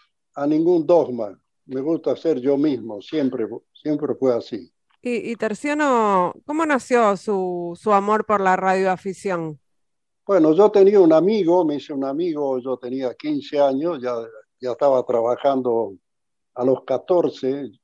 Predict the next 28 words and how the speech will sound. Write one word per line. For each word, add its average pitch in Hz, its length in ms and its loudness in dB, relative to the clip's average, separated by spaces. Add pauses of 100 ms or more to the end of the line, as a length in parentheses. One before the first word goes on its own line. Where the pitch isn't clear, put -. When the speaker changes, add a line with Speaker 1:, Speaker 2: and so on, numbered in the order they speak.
(220)
Speaker 1:
ya 139 200 -2
tenía 147 320 2
casi 135 300 -2
catorce 135 540 -2
años 135 280 0
en 113 80 -4
el 117 120 -4
año 135 320 -2
cuarenta 120 460 -4
y 127 100 -8
ocho 139 320 -8
cuando 110 260 -8
llegamos 123 420 0
a 123 80 2
Argentina, 135 720 -4 (460)
y 131 80 -8
cuando 143 320 2
tomaba 175 420 2
el 156 120 0
tranvía 147 640 -2
para 123 300 -6
ir 135 120 -6
a 131 60 -2
mi 123 160 -8
casa, 156 380 -6
el 139 100 -12
tranvía 123 460 -4
ocho, 165 560 -4